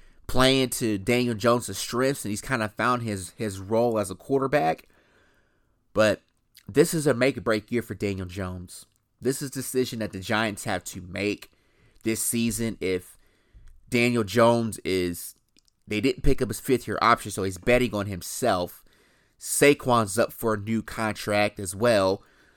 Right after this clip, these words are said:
So th-, it's kinda like damned if you do and damned if you don't, because is there a quarterback right now in the draft next year that's,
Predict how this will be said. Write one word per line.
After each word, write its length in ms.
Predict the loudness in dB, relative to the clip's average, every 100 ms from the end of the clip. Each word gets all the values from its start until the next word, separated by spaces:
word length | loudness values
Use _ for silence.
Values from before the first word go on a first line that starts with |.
| _
So 480 | -12 -2 2 2 0 -6 _ _ _ -20 _ _ _ 0
th-, 200 | 0 2
it's 160 | 0 -2
kinda 220 | 0 0
like 240 | 2 2 0 -10 _ _ _
damned 320 | 0 4 6 4
if 160 | 0
you 60 | -2
do 260 | 4 4
and 100 | 4
damned 240 | 2 0 0
if 140 | -2
you 80 | -2
don't, 240 | 2 2
because 480 | 0 -2 -2 -2 -4 -12 _ _ _ _ -4
is 220 | -2 0
there 180 | 2 2
a 60 |
quarterback 500 | 0 0 2 2 0
right 300 | 0 0 0
now 400 | 0 2 2 0 -6 _ _ _ -6
in 300 | -2 -2 -2
the 380 | -4 -4 -4 -8 _ _ _ _ _ _
draft 360 | -2 4 4 4
next 340 | -2 -4 -4
year 180 | -2 0
that's, 380 | 0 -2 -2 -10